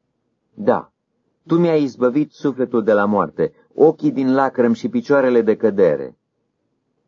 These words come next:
Voi umbla înaintea Domnului pe pământul celor vii. Aveam dreptate când ziceam: „Sunt foarte nenorocit.” În neliniștea mea ziceam: „Orice om este înșelător.” Cum voi răsplăti Domnului toate binefacerile Lui față de mine?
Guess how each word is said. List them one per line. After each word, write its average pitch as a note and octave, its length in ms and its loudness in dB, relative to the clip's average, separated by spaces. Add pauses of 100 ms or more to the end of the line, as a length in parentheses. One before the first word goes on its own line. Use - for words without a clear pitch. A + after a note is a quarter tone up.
(160)
Voi A#2+ 300 0
umbla A#2 300 0
înaintea B2+ 520 -2
Domnului G#2+ 480 0
pe G2+ 100 -2
pământul G2+ 500 0
celor G2 360 0
vii. E2 320 -10 (420)
Aveam E3+ 380 0
dreptate D3+ 500 0
când G#2 220 -4
ziceam: G#2 300 -4
„Sunt G#2+ 280 -4
foarte G#2 400 0
nenorocit.” F2 720 -4 (340)
În C#3+ 140 0
neliniștea C#3+ 640 0
mea C3+ 160 -2
ziceam: A#2 540 -2
„Orice D3+ 400 2
om B2+ 220 4
este G#2+ 280 -2
înșelător.” F2 720 -6 (1160)
Cum G#3 200 4
voi D#3+ 180 4
răsplăti B2 460 0
Domnului A#2 520 2
toate B2+ 300 0
binefacerile A2+ 800 0
Lui G2+ 200 0
față G2 280 -4
de F2+ 140 0
mine? D2 400 -8